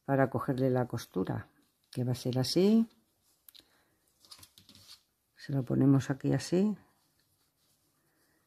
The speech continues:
Y se lo cogemos con unos alfileres para tomarle la medida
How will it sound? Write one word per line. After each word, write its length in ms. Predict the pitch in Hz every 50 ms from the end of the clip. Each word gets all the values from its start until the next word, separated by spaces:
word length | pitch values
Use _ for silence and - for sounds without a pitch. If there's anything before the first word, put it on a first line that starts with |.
| _ _ _ _ _ _ _ _ _ _ _ _ _ _ _ _ _ _ _ _ _ _ _ _ _ -
Y 100 | 175 151
se 160 | - - 147
lo 140 | 135 135 123
cogemos 520 | - 135 - - 143 143 147 143 127 -
con 180 | - - 127 127
unos 300 | 131 139 135 127 120 -
alfileres 960 | 135 135 123 - - 151 151 160 170 170 151 151 131 117 113 - - - - _
para 260 | - 123 127 127 127
tomarle 500 | 127 135 131 139 143 139 123 143 147 147
la 120 | 147 151
medida 800 | 147 151 156 151 156 180 180 160 160 175 180 190 208 220 214 -